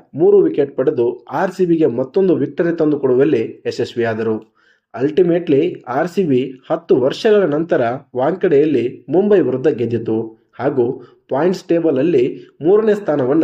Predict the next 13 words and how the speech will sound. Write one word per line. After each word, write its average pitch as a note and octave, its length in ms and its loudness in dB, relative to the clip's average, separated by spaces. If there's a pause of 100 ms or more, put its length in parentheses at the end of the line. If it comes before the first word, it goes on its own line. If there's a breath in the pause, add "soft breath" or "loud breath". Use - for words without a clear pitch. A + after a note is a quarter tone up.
(400)
ಭದ್ರಪಡಿಸಿಕೊಂಡಿತು. A2+ 1200 -4 (440)
ಕ್ಯಾಪ್ಟನ್ F#3 440 0
ಇನ್ನಿಂಗ್ಸ್ F3+ 420 0
ಆಡಿದಂತಹ D3+ 540 -2
ರಜತ್ C3+ 360 -2
ಪಟಿದಾರ್ B2+ 640 -2
man D#3 220 -2
of F3 220 -2
the C3+ 120 2
match C3+ 200 -2
award A#2 200 -2
ಅನ್ನ A#2+ 140 -2
ತೆಗೆದುಕೊಂಡ್ರು. A2+ 880 -4